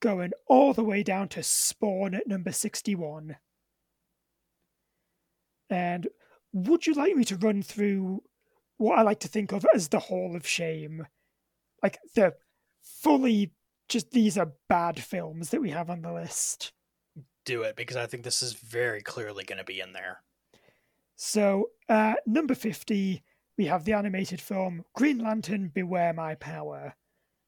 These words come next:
Speaker 1: Uh, I don't know if you've ever seen that one.
Speaker 2: Unfortunately, I have.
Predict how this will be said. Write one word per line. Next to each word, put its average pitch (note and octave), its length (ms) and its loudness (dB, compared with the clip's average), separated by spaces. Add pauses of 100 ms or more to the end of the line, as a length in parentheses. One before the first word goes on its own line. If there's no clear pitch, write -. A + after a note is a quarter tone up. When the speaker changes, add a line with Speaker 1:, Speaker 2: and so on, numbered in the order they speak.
(160)
Speaker 1:
Uh, G3 60 0
I G3 100 0
don't G3 160 -2
know F3+ 60 -6
if B2+ 100 -12
you've F3+ 80 -4
ever F#3 160 -4
seen B3+ 240 2
that C#4+ 160 -2
one. A3+ 320 -2 (1700)
Speaker 2:
Unfortunately, G#2+ 800 -10
I G2 100 -10
have. E2 380 -12